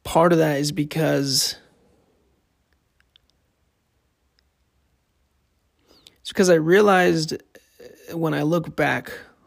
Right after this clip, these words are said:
on that day in June, it scares me.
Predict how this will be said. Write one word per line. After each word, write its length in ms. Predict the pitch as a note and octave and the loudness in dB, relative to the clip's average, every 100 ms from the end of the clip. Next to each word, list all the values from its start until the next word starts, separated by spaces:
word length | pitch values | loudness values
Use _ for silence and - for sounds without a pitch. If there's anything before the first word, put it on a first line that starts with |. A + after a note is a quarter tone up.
| - | -12
on 240 | D#3 C#3+ | -8 -6
that 240 | C#3+ A#2 F#2 | -6 -8 -10
day 200 | D2+ D2 | -10 -8
in 180 | C#2+ C#2+ | -6 -6
June, 500 | C#2 C#2 C#2+ C3+ - - _ _ _ _ _ _ _ _ _ _ | -6 -8 -8 -10 -14 -18 _ _ _ _ _ _ _ _ _ _
it 260 | - D#3+ - _ - - | -6 -6 -6 _ -20 -12
scares 520 | - - - D#3 D3 | -8 -4 0 0 0
me. 260 | C3 G#1+ | -4 -10